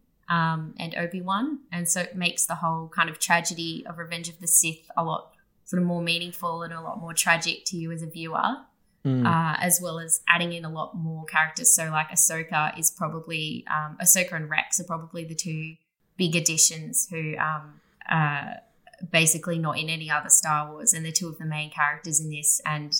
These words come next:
Speaker 1: I think within the fan base have become pretty big favourites, um, as well as just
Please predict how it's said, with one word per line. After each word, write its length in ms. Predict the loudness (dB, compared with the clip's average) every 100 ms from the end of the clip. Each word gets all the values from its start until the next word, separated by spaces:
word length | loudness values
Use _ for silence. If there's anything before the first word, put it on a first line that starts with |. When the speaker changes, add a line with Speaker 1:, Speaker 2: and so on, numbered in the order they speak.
| -4 _ _
Speaker 1:
I 120 | 0
think 240 | 2 0 -8
within 260 | -8 -6 -6
the 60 | -8
fan 280 | -8 -8 -4
base 220 | -4 -4
have 140 | -8
become 460 | -12 -4 -4 -4 -10 _
pretty 200 | -6 -4
big 200 | -4 -6
favourites, 760 | -6 -6 -6 -8 2 2 2 -4 _ _ _ 2
um, 560 | 4 4 -2 -10 -12 _ _ _ -2
as 180 | 2 2
well 180 | 2 0
as 160 | 2 2
just 320 | 4 2